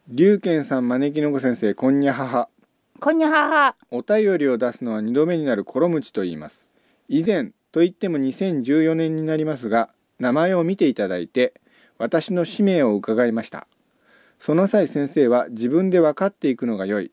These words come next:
Speaker 1: でも興味を持ったことを楽しみながら実践していくのが良い」とおっしゃっていて、そして「そのうちまた迷ってしまうことがあると思う。その時はまたメールください」と言っていました。言ってくださいました。
Speaker 2: うん。
Speaker 1: 最近自分の向かう方向がイメージを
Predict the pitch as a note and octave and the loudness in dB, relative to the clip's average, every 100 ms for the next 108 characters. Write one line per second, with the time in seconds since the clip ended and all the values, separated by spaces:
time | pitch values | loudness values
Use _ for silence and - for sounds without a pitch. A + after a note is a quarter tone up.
0 | - C3+ D#3+ A#2+ - A3+ G#3+ E3 B2+ A#2 | -6 -2 0 -2 2 2 4 2 0 -2
1 | B2 - A2+ A2 A#2 A2 - A#2 D3 - | -4 -6 -6 -6 -2 -4 -4 -8 -8 -4
2 | E3+ E3+ D#3+ C3 G#2+ G#2+ - B2+ A#2+ - | -2 0 2 2 0 -4 -4 -4 -4 0
3 | C3+ B2+ B2+ A2+ G#2+ A2 F#2 F2+ - G2 | 0 0 -2 2 2 2 -2 -12 -12 -16
4 | - D#2+ - C3 - _ _ _ _ _ | -12 -10 -2 0 0 _ _ _ _ _
5 | _ _ C#3+ B2+ - E3 - D#3+ F3+ E3+ | _ _ -8 -4 0 0 0 -2 -2 -2
6 | E3 D#3+ E3 C#3+ D#3 F#3 D#3 C#3 B2+ B2 | -2 0 0 0 -2 -2 -4 -2 -2 0
7 | B2+ A#2 A#2+ B2+ A2+ G2 F#2+ F2 - _ | 2 4 4 2 -2 -6 -4 -8 -10 _
8 | - C#3+ E3 F#3+ F3 C#3+ A2+ A2 A#2 B2+ | -10 -4 0 0 2 0 0 -2 -2 -2
9 | B2+ A#2+ A#2+ C#3 B2 F#2 F2+ G2+ F#2+ F#2+ | 0 0 0 0 0 -2 -4 -6 -6 -8
10 | - - _ _ A2+ G#2 C3 B2 B2 A#2+ | -14 -18 _ _ -8 -2 0 0 0 -2
11 | A#2 - - _ _ _ _ G3 G3+ F3+ | -4 -8 -12 _ _ _ _ -6 -4 -4
12 | D3 - - - - _ - D3+ F3 G3 | -10 -20 -20 -20 -20 _ -4 -2 0 -2
13 | D#3 C3+ C#3+ F3+ F#3 F3+ F3 E3+ E3+ E3 | -2 0 0 0 0 0 0 2 2 2
14 | E3+ E3+ F3 E3+ D#3+ C#3 D#3 F#3+ E3 B2+ | 0 -2 0 0 2 0 -2 -4 -4 0
15 | A2+ G2+ - | 0 0 -4